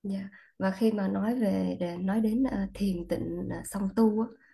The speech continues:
thì, ờ, ở đây con có một cái câu hỏi như là thiền tịnh song tu thì có nghĩa là nói đến là cái, cái bổ sung, ờ, thiền bổ sung cho tịnh và tịnh bổ sung cho thiền.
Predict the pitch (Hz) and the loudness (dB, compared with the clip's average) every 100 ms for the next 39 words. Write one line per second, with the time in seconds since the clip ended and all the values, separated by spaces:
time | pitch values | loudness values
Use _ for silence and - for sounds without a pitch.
0 | - _ - 196 - 175 170 165 165 170 | -20 _ -10 -4 -4 -4 -6 -10 -14 -16
1 | _ _ _ _ _ _ _ _ _ _ | _ _ _ _ _ _ _ _ _ _
2 | _ - 185 220 190 196 190 202 226 226 | _ -8 -2 -2 0 -2 0 0 0 -2
3 | 226 202 190 190 196 220 208 185 180 175 | -4 -4 -4 -4 -4 -2 0 0 -2 -8
4 | _ _ _ _ _ _ _ _ _ _ | _ _ _ _ _ _ _ _ _ _
5 | _ _ _ _ _ _ _ _ _ _ | _ _ _ _ _ _ _ _ _ _
6 | _ _ _ _ _ _ _ _ _ _ | _ _ _ _ _ _ _ _ _ _
7 | _ _ - 202 180 - 175 185 - - | _ _ -2 0 2 0 -2 -4 -6 -2
8 | 208 196 214 202 202 190 185 247 220 220 | -2 2 0 0 -2 -4 0 0 2 2
9 | 208 180 175 - _ _ - 196 220 240 | 0 -2 -6 -16 _ _ -4 -2 0 2
10 | 220 240 247 - 240 240 - - 196 - | 4 4 2 2 -2 -2 -8 -6 -6 -8
11 | - - 202 233 262 226 202 - _ _ | -8 0 2 4 4 4 2 -6 _ _
12 | - 180 175 170 - 190 180 165 160 208 | -6 -4 -4 -6 -4 0 0 -2 -4 -4
13 | 214 202 202 - - 175 180 - - _ | -4 -2 -2 -4 -4 -8 -10 -10 -14 _
14 | _ - - - - 202 202 196 190 190 | _ -10 -6 -4 -4 -4 -2 -2 -2 -2
15 | 170 | -4